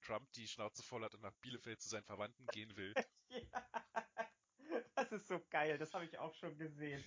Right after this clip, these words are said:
Speaker 1: Jetzt rufst du auch noch die ganzen Leute auf, nach Bielefeld zur Teufelsschanze zu fahren zum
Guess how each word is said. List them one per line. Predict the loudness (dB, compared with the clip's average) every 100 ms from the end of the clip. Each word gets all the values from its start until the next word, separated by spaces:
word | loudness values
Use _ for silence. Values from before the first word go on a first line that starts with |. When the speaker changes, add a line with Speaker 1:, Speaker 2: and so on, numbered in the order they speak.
| -10 -16 -18 -16 -14 -6
Speaker 1:
Jetzt | -4 -4 -6
rufst | -4 0 0
du | -2
auch | -4
noch | -8
die | -6
ganzen | -8 -6 -6
Leute | -4 -4 -6 -10
auf, | -12 -12
nach | -10 -10
Bielefeld | -10 -8 -8 -8 -10 -8
zur | -8
Teufelsschanze | -8 -10 -8 -8 -8 -8 -12 -12
zu | -10
fahren | -10 -12 -10
zum | -12